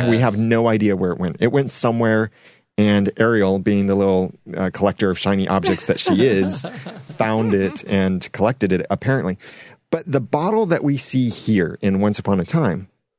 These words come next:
Speaker 1: is not that rotund black bottle that Jafar was cursed into. This bottle, it was probably a slight miscommunication with the props department. They probably said,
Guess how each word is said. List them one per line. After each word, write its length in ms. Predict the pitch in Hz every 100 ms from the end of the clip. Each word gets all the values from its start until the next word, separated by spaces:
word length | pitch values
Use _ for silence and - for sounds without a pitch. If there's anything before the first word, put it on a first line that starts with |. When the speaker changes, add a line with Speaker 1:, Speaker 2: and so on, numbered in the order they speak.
| -
Speaker 1:
is 200 | 120 101
not 320 | 107 127 -
that 160 | 117 104
rotund 540 | 104 - 110 95 90
black 340 | 98 98 107 -
bottle 360 | 82 57 92 - _ -
that 80 | 95
Jafar 320 | 98 92 85
was 120 | 82
cursed 320 | - 113 - 95
into. 300 | - - - _ - - _
This 260 | - 208 -
bottle, 500 | - 143 131 143 160 _ _ _ 160
it 140 | 143
was 120 | 151 -
probably 680 | - 160 131 160 185 180
a 60 | 170
slight 280 | - 135 139
miscommunication 800 | 139 - 131 127 123 107 107 107
with 120 | 98
the 40 | -
props 280 | 98 92
department. 420 | - - 90 90 -
They 80 | 101
probably 440 | 123 120 127 117
said, 300 | - 104 95